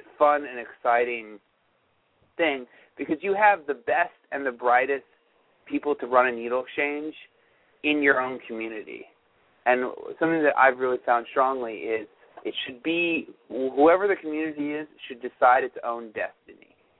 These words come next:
If you are in a group of drug users, drug users should decide the drug users' community and services. If you are, for example,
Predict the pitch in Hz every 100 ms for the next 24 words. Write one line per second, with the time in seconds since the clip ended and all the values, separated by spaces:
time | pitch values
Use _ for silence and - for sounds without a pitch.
0 | _ _ _ - 120 123 139 170 156 143
1 | 139 139 131 127 131 123 123 117 123 151
2 | 143 - 123 120 117 113 143 143 151 165
3 | 170 170 151 - 147 139 147 139 - 127
4 | - 117 120 120 120 110 110 123 117 120
5 | 113 113 110 110 _ _ 113 113 117 113
6 | 107 107 - 101 - - - - _ _
7 | _ - _ _ 131 123 131 139 139 123
8 | 139 131 131 127 127 127 123 123 120 117
9 | - - - 127 117 131 135 - 127 123
10 | 120 113 113